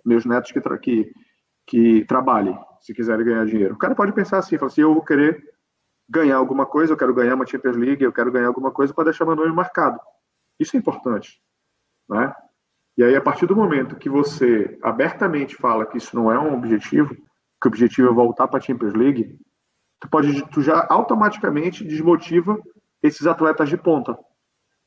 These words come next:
né? Pro Chambers talvez seja do caralho participar de uma Champions League. Pro Aubameyang não. Talvez pro Aubameyang seja melhor ganhar alguma coisa. Esses jogadores world class, esses poucos contados no dedo que a gente tem,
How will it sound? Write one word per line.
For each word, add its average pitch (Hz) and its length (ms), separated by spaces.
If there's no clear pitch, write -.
né? 127 240
Pro 151 160
Chambers 180 320
talvez 151 300
seja 151 240
do 139 100
caralho 185 560
participar 135 680
de - 80
uma 143 120
Champions 160 320
League. 123 300
Pro 143 100
Aubameyang 135 480
não. 151 400
Talvez 110 200
pro 131 120
Aubameyang 127 440
seja 139 200
melhor 123 200
ganhar 123 220
alguma 123 240
coisa. 127 420
Esses 185 300
jogadores 131 600
world 113 300
class, 120 440
esses - 640
poucos 156 340
contados 120 440
no 139 120
dedo 123 340
que - 80
a 101 40
gente 104 240
tem, 143 400